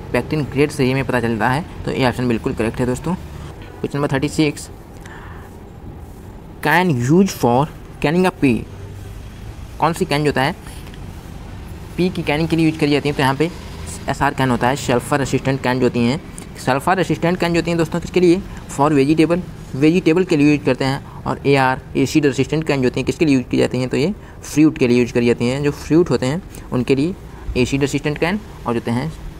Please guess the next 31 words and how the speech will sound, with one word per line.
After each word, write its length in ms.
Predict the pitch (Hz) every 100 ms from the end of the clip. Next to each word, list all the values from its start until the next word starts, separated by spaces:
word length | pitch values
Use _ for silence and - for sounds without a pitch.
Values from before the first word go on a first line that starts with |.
| -
वेजिटेबल 400 | 120 139 160 151
जो 60 | 123
होती 180 | 117
हैं, 80 | 127
इनके 160 | 135 131
लिए 220 | 151 240 - -
सल्फर 280 | 131 127 165
रेसिस्टेंट 380 | 151 135 123 156 185
कैन 200 | 131 165
यूज़ 180 | 139 -
करी 160 | 123
जाती 200 | 127 123
हैं। 180 | 143 190 - - -
ठीक 100 | 127
है 60 |
दोस्तों, 240 | 139 139 196 - - 131
सल्फर 280 | 123 156
रेसिस्टेंट 380 | 151 147 - 160
कैन 140 | 156 160
जो 60 |
होती 100 | 160
हैं, 60 | 156
इन्हें 180 | 165 208 - -
सी 180 | - 131
enamel 340 | 131 147 202 - -
और 180 | 123 123
इसे 220 | - - 196
जो 320 | - - -
होता 140 | 135
है 120 | 143 156 - - - - - - - - -
R 260 | 117 127